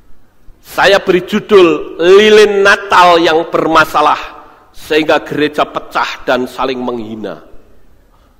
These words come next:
Biasanya kalau perayaan Natal, ini dulu kita pernah lakukan, bukan? Dulu, zaman dulu, sebelum kita ngerti. Ini kalau merayakan Natal,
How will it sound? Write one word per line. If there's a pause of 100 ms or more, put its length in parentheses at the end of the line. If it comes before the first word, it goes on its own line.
(800)
Biasanya
kalau
perayaan
Natal,
ini
dulu
kita
pernah
lakukan,
bukan? (1000)
Dulu,
zaman
dulu,
sebelum
kita
ngerti. (1800)
Ini
kalau
merayakan
Natal,